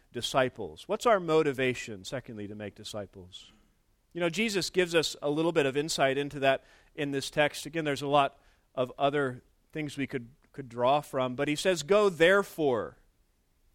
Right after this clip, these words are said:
I-, in light of what I have just said and what has just taken place,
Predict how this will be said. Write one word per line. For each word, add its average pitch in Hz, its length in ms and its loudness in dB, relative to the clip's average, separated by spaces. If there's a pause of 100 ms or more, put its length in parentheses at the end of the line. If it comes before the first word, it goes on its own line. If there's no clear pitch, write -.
(260)
I-, 143 40 -6
in 160 300 -4
light 202 360 6
of 147 540 2 (340)
what 165 340 4
I 165 200 4
have 160 180 -2
just 170 260 -2
said 165 280 4
and 156 100 -6
what 160 140 -2
has 135 120 -6
just - 280 -2
taken 156 300 0
place, 151 640 2